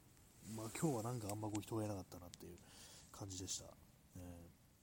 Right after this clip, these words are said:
ハードオフと、こう、ヨドバシね、リサイクルショップっていう感じで。リサイクルショップあれだな、ちょっとその、西荻のニュースっていうリサイクルショップは、割に人がいたような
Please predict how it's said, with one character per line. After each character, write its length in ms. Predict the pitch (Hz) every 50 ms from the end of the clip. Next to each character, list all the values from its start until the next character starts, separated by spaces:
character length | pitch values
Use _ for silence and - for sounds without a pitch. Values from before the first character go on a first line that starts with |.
| - - - - - - - - - - - - - - - - - - - - - - - - - - - - - - - - - - - - - - - - - - - - - - - - - - - - -
ハ 200 | - - 113 110
ー 20 |
ド 80 | 101 107
オ 40 | 107
フ 120 | - -
と、 200 | - 87 - - - - - - -
こ 280 | - - - - - - - - - - - - -
う、 40 | 92
ヨ 60 | 101
ド 80 | 107
バ 80 | 92 85
シ 320 | - - - - - -
ね、 60 | 127 - - - - - - - - - - - - - -
リ 60 | -
サ 160 | - - 110 107
イ 40 |
ク 60 | 98 110
ル 40 |
シ 80 | - -
ョ 40 | 101
ッ 20 | -
プ 140 | - -
っ 20 | - - - -
て 60 | -
い 40 | 85
う 40 | - - -
感 180 | - - 90
じ 100 | 87 87
で。 160 | 85 90 104 - - - - - - - - - - - - - - -
リ 80 | 120 120
サ 160 | - - 220
イ 20 | 208
ク 80 | -
ル 60 | 220
シ 80 | - -
ョ 40 | 202
ッ 100 | - -
プ 80 | -
あ 40 | 92
れ 60 | 101
だ 80 | 101 101
な、 80 | 101 90
ち 100 | - -
ょ 60 | -
っ 60 | -
と 60 | - -
そ 100 | - 104
の、 160 | 101 107 - - - -
西 180 | 123 - -
荻 180 | 160 160 160 156
の 100 | 151 147
ニ 120 | 139 147
ュ 40 | 165
ー 40 | 139
ス 220 | - - - - -
っ 40 |
て 60 | - 95
い 40 | 90 87 92 92
う 60 | 87 - - - - - - 110
リ 80 | 113 107
サ 140 | - 127
イ 20 | 123
ク 60 | 113
ル 40 | 117
シ 80 | - 147
ョ 20 | -
ッ 20 | - -
プ 80 | 120
は、 260 | 113 120 113 - - - - - - - - - - -
割 180 | 117 127 147
に 80 | 139 135
人 160 | - - 139
が 80 | 123 117
い 60 | 113
た 100 | - 123
よ 60 | 113
う 20 |
な 60 | 95